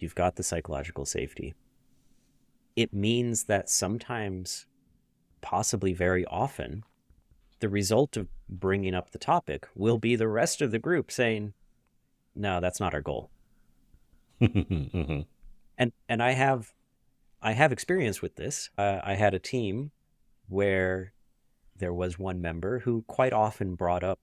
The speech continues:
Speaker 1: topics and was like, "Hey, we need to deal with this. We need to do this. We need, we should do this." It was great that he brought that up.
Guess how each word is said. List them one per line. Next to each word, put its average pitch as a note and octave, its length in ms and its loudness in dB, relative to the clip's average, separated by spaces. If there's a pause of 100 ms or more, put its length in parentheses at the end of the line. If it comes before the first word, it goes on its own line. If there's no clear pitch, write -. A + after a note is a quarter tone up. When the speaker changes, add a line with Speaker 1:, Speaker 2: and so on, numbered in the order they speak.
(160)
Speaker 1:
topics - 600 -6
and E2 80 -10
was D#2 120 -10
like, D#2+ 320 -10
"Hey, G2 300 2
we E2 160 -4
need F2 160 -4
to F2 80 -10
deal E2 180 -2
with D#2+ 140 -8
this. D2+ 240 -6
We - 100 -6
need D#2 160 -8
to - 60 -10
do D#2+ 160 -4
this. D2+ 320 -6
We D#2+ 60 -8
need, D#2+ 220 -10
we D2+ 220 -8
should E2+ 200 -4
do D#2 120 -4
this." E2 240 -4 (380)
It - 60 0
was G3 120 2
great F#3+ 360 2
that A2 100 -2
he G2 80 -2
brought E2+ 300 0
that - 160 -6
up. G1+ 200 -2